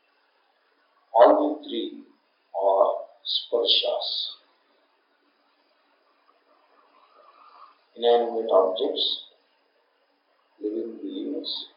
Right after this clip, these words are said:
and various situations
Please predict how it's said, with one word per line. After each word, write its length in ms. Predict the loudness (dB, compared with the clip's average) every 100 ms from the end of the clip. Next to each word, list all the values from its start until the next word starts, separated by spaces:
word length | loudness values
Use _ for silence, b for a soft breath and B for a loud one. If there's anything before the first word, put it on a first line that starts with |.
| _ _ _ _ _ _ _ _ _ _ _ _ _ _ _ _ _ _ _ _ _ _ _ _ _ _ _ _ _ _ -12
and 240 | -8 -6 -6 -6 -8 -14 _ _ _ _ _ _ 4
various 440 | 8 8 6 0 -2 -6
situations 800 | -10 -10 -4 -2 0 -4 -12 -12